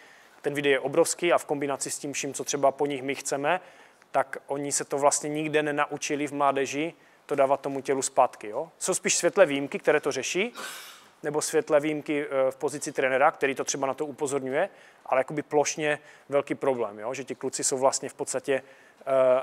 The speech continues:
nevyživení a potom se nemůžeme divit, že jako bez energie, jo, nějaký úpadek výkonnosti, zranění a tak dále, jakože to všechno s tím souvisí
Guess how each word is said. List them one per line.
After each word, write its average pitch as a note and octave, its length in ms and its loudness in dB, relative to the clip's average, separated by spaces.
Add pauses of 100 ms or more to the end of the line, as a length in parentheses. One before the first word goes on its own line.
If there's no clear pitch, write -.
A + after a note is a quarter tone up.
nevyživení C#3 640 -2
a A#2+ 80 -4
potom C3 240 -4
se D3 140 -2
nemůžeme C3+ 320 -4
divit, C3 200 -6
že C3+ 80 0
jako B2+ 240 -2
bez C3+ 220 -6
energie, B2+ 600 -2
jo, B2+ 140 2
nějaký B2+ 220 -4
úpadek C3+ 400 2
výkonnosti, C3 600 -8
zranění C3 460 -2
a A#2 60 -10
tak B2+ 160 -4
dále, A2+ 200 0
jakože A#2 220 -14
to - 80 -6
všechno C3+ 220 -6
s - 40 -10
tím C#3+ 120 -8
souvisí C#3 500 -2